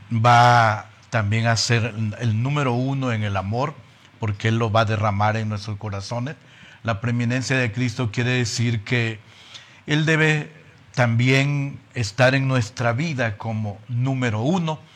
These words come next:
Y decíamos hace un momento que ese es el problema, que a veces no le queremos dar el lugar número uno a Cristo,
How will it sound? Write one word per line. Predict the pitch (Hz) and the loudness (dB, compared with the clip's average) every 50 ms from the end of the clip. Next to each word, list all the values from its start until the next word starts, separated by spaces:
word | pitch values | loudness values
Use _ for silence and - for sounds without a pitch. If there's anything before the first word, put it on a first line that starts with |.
| - - - - - - - - - | -20 -20 -20 -20 -20 -20 -20 -14 -8
Y | - 135 | -4 -2
decíamos | 123 123 113 - 131 127 135 135 113 139 | -2 0 0 0 0 0 0 0 0 0
hace | 131 - - 135 | -2 -2 -2 -2
un | 139 | 0
momento | 143 143 143 139 135 127 143 139 | 0 2 2 0 0 -2 -4 -4
que | 101 127 | -2 -2
ese | 123 104 117 | -2 -2 -4
es | 107 - | -4 -4
el | 131 110 | -4 -4
problema, | - 135 127 120 117 113 117 120 123 127 107 | -2 -2 -2 -2 -2 -2 -2 -2 -2 -2 -4
que | - - 117 110 - | -4 -4 -4 -4 -4
a | - 120 | -4 -4
veces | 110 110 120 117 - 139 | -4 -4 -4 -4 -4 -4
no | 131 135 | -4 -4
le | 127 127 139 135 139 131 | -4 -4 -4 -4 -4 -4
queremos | - - 117 120 127 135 135 120 | -4 -4 -4 -4 -4 -4 -4 -2
dar | 107 123 120 123 | -2 -2 -2 -2
el | 131 120 120 117 113 110 113 110 | -2 -4 -4 -6 -8 -6 -6 -6
lugar | 110 101 117 117 120 117 | -4 -4 -4 -4 -4 -4
número | 120 123 127 127 123 117 | -4 -4 -4 -4 -4 -4
uno | 110 113 117 120 123 123 120 117 107 - - - - - - | -6 -6 -6 -6 -6 -4 -6 -6 -8 -10 -16 -20 -20 -8 -6
a | 110 104 - | -6 -4 -2
Cristo, | - 170 208 185 - - - 147 143 - | 0 0 0 0 -2 -4 -8 -8 -8 -10